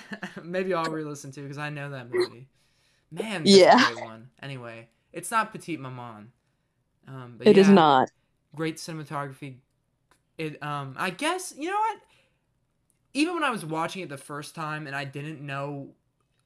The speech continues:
Speaker 1: where it was going, I just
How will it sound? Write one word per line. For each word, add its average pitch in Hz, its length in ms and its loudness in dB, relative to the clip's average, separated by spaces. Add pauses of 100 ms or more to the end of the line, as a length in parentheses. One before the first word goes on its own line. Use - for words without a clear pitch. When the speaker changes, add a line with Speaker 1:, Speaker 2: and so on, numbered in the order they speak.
Speaker 1:
where 143 240 -8
it 123 60 -12
was 131 140 -16
going, 151 540 -12 (800)
I 147 160 -8
just 143 240 -12